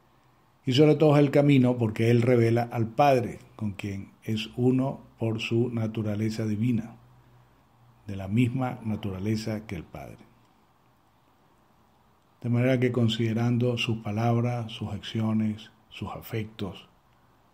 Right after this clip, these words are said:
aprenderemos, también por la gracia, a hablar, a actuar y a querer como Él. Incluso la misma divinidad no podría ser bien contemplada por nosotros en este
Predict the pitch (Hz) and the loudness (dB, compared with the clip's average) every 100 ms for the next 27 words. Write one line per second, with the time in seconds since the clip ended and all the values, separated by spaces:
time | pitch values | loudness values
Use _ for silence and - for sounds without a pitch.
0 | _ _ _ 110 117 110 110 131 143 143 | _ _ _ -10 -2 2 4 4 4 0
1 | 127 - - - _ _ _ _ _ - | 0 0 -2 -8 _ _ _ _ _ -16
2 | 90 98 107 98 90 87 110 123 135 131 | -10 -6 -6 -6 -10 -8 -6 -6 -6 -10
3 | - _ _ _ _ _ _ - 101 98 | -12 _ _ _ _ _ _ -8 -6 0
4 | 120 139 135 - _ _ _ - 87 85 | 0 0 -2 -8 _ _ _ -12 -12 -10
5 | - 120 127 - - - _ _ - 107 | -2 0 2 -2 -10 -20 _ _ -8 -6
6 | 104 101 110 110 85 71 71 - _ _ | -4 -4 -4 -4 -10 -10 -18 -20 _ _
7 | _ _ _ _ _ _ _ _ _ _ | _ _ _ _ _ _ _ _ _ _
8 | _ _ _ _ _ _ _ _ _ _ | _ _ _ _ _ _ _ _ _ _
9 | _ _ - 110 107 120 127 131 - - | _ _ -12 -10 -2 0 0 -4 -8 -8
10 | 110 107 120 120 123 117 107 104 143 156 | -2 0 2 2 2 2 2 2 0 -2
11 | - _ _ _ _ _ _ _ _ _ | -10 _ _ _ _ _ _ _ _ _
12 | _ _ 135 131 147 143 143 143 135 135 | _ _ -8 0 2 2 0 0 0 0
13 | 135 135 123 113 101 123 123 123 117 110 | 0 0 0 -2 -2 0 0 0 0 2
14 | 107 - 117 120 117 113 110 110 113 110 | 0 -2 -2 -2 -2 0 -2 -2 -4 -4